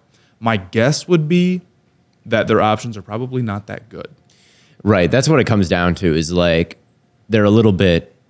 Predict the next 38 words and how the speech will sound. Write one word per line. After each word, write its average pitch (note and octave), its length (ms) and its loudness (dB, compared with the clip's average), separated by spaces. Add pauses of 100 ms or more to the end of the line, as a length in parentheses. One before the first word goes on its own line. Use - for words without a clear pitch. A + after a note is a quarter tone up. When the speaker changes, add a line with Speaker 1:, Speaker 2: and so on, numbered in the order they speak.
(320)
Speaker 2:
in G2+ 140 0
a, D#2+ 140 0
in E2+ 160 -4
a, E2 60 -4
just E2 220 -10
a - 40 -14
corner D#2 460 -6
where D#2+ 180 -4
it's D#2 200 -6
like, F2 360 -2 (1300)
your D3 140 4
options D#3 380 2
are B2+ 120 4
just - 180 -2
totally B2 300 4
blow G2+ 200 4
it F2+ 60 2
up. D#2+ 220 -4 (100)
Get B2 160 2
rid A2+ 200 4
of, F#2+ 240 2 (840)
get C3+ 120 4
rid A#2+ 140 6
of G2+ 80 4
Donovan F2+ 360 2
Mitchell. E2 380 -6 (240)
Get G#2+ 160 2
rid F#2+ 160 2
of D#2+ 280 -2
Rudy F2 160 -4
Gobert, D2+ 640 -8
like, D#2 320 -8 (840)
and F2+ 120 -6
just E2 140 -10
totally F2+ 300 2
rebuild D#2+ 540 -4 (120)
after E2 280 -10
that. C#2 300 -12